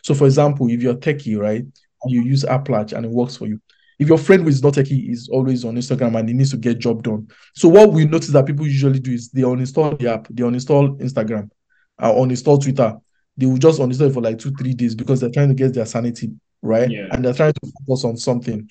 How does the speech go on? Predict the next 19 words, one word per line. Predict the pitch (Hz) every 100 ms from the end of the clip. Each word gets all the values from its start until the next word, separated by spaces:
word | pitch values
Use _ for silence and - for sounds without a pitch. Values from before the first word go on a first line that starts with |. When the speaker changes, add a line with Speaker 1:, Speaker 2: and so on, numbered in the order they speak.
| _ _ -
Speaker 1:
Then | 143 143
Speaker 2:
Yeah. | 143
Speaker 1:
they | 143
reinstall | 143 139 170
it, | 151 139 -
they | 135
uninstall | 131 135 139 151
it, | 135
they |
reinstall | 120 120 120 151 135 117
it. | - - -
Speaker 2:
Cycle | - 175
Speaker 1:
But | 170
we |
Speaker 2:
thing. | 196
Speaker 1:
have | 208
Apple | 214
Watch, | 156
you | -